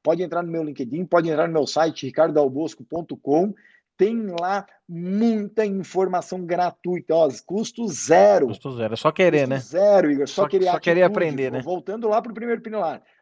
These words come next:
Speaker 1: tá? Que você pode acessar lá e debulhar aquilo, se deliciar com muito conteúdo que tem lá pra mudar a sua percepção. Se você é consultor ou consultora de imagem, vai tá lá. Se você é gestor, vai tá lá.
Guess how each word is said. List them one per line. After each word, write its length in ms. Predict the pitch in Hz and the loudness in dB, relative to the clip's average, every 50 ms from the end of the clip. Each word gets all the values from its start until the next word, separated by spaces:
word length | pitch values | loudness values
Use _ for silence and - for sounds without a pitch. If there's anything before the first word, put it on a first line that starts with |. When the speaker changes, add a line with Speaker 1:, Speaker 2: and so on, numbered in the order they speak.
| _ _ | _ _
Speaker 1:
tá? 140 | - 123 - | -10 -10 -10
Que 100 | - - | -10 -10
você 220 | 170 170 - 190 | -12 -10 -10 -8
pode 240 | - 185 190 190 196 | -4 -4 -2 -2 -2
acessar 420 | 180 - - 175 - - 180 170 | -4 -4 -6 -8 -4 -4 -4 -2
lá 200 | 170 170 185 196 | -2 0 0 -2
e 60 | 202 170 | -2 -2
debulhar 600 | 151 185 196 175 165 185 165 160 165 175 180 170 | -2 -2 -2 -2 -2 -4 -2 0 0 2 0 -2
aquilo, 500 | - _ - 160 160 180 190 190 165 - _ _ _ _ | -4 _ -12 -6 -4 -4 -4 -4 -6 -8 _ _ _ _
se 160 | - - 156 | -20 -6 -2
deliciar 600 | 160 165 175 180 160 - - - 160 165 175 180 - | 0 0 0 -2 -6 -10 -10 -4 0 0 2 0 0
com 100 | - 175 | -4 -6
muito 300 | 160 180 214 226 233 - | -4 -4 -4 -6 -6 -6
conteúdo 500 | - 208 185 - 180 175 175 185 165 156 | -6 -6 -2 0 2 2 2 2 -2 -6
que 80 | - | -4
tem 240 | - 185 170 156 135 | -2 -2 -2 0 0
lá 240 | 139 151 170 175 170 - - _ _ _ | 2 4 4 2 2 -4 -14 _ _ _
pra 160 | - 180 185 | 0 2 2
mudar 560 | 180 185 190 175 135 127 170 190 226 240 240 | 0 -2 -6 -8 -4 -2 0 0 0 0 -2
a 80 | 233 202 | -4 -6
sua 220 | - - 214 - | -6 -6 -6 -6
percepção. 420 | 202 196 - - 165 - - 139 | -6 -8 -8 -8 -10 -10 -12 -14
Se 140 | 131 - 196 | -12 -10 -6
você 240 | 226 226 - - 240 | -4 -4 -2 -2 -2
é 40 | 247 | -2
consultor 540 | - 226 226 - - - 156 - 196 196 185 | -4 -6 -8 -8 -10 -10 -2 0 2 2 2
ou 60 | 151 | 0
consultora 400 | 170 170 - - 175 170 160 151 | -4 -8 -8 -8 -6 -6 -4 -4
de 80 | 143 | -4
imagem, 420 | 139 143 151 175 180 160 135 147 135 | -2 0 0 0 0 -2 -4 -6 -4
vai 160 | 151 160 160 | -4 -4 -2
tá 140 | - 175 156 | 0 0 -2
lá. 120 | 120 - - _ _ | -2 -4 -8 _ _
Se 140 | _ - 190 | _ -8 -4
você 280 | 196 202 - - 220 208 | -4 -2 2 2 2 2
é 20 | |
gestor, 500 | 156 170 156 139 - - 185 196 185 147 | 2 0 -4 -4 -2 0 2 2 2 0
vai 200 | 117 156 170 170 | -2 -4 -6 -4
tá 180 | - - 175 160 | -4 -4 -4 -4
lá. 160 | 127 101 | -4 -6